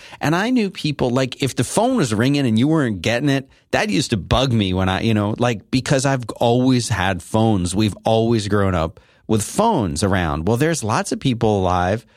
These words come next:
you know, like you always say, who've never, uh, watched the Jetsons. And, you know, th-, for them, like, not responding to an I M the instant that they get it. You know, if I'm, if I'm standing there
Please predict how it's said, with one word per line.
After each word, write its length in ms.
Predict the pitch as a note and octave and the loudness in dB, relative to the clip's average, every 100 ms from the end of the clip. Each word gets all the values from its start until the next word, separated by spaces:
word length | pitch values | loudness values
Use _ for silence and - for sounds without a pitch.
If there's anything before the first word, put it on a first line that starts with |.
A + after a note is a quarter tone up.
| _ _ _ | _ _ _
you 120 | C#3 | 0
know, 160 | C3+ G#2 | 2 2
like 240 | G#2+ G#2 | 0 0
you 100 | A#2 | 0
always 260 | C#3 A#2 G2+ | 2 0 0
say, 200 | G#2 F#2+ | -2 0
who've 180 | G#2 G2+ | 0 2
never, 380 | G#2+ G#2 G#2+ | 0 2 2
uh, 100 | G#2 G#2 | 2 2
watched 340 | G#2 A#2+ - | 0 -2 -2
the 100 | G#2 | -2
Jetsons. 640 | B2+ F3+ - D#2+ E2+ C#3+ _ - - _ - | 0 -2 0 -2 0 -4 _ -20 -20 _ -2
And, 440 | C#3 C#3+ C3+ B2+ _ _ | 0 2 0 -2 _ _
you 140 | D3+ | -2
know, 140 | E3 D#3+ | 0 -2
th-, 360 | - G#2 - | -6 -10 -10
for 160 | - C#3 | -2 0
them, 520 | A#2+ F3 B3 F3 F3 _ _ _ _ _ _ - | 2 0 0 -2 -4 _ _ _ _ _ _ -2
like, 300 | C3 D3 C3 | 0 0 0
not 360 | A2+ C3 D#3+ C#3 | 2 2 0 0
responding 680 | C3 B2+ - C3+ F3+ G#3 F3 | 0 0 0 0 0 0 0
to 140 | C3 | 2
an 60 | B2 | 2
I 260 | B2+ B2+ | 0 0
M 280 | B2 D3 D3 | 0 0 0
the 200 | A2 A2 | 0 -2
instant 640 | - F#3+ - C3 G#2+ G#2 - _ _ _ _ - | 2 2 2 0 0 -2 -8 _ _ _ _ 0
that 180 | C#3+ - | 0 2
they 140 | A2+ | 0
get 280 | G#2 F#3 G#3+ | 2 0 0
it. 200 | A2+ - - - | -2 -4 -8 2
You 60 | |
know, 180 | E3+ - C#3+ | 2 2 -2
if 160 | D#3+ | 0
I'm, 200 | F3+ B3+ B3 | 2 0 -2
if 120 | E3+ G3+ | -2 0
I'm 200 | D4+ D#4+ | 0 0
standing 420 | - F#3 F3 F3+ | 0 -2 0 -2
there 320 | F3 F3 F3 | -2 -2 -4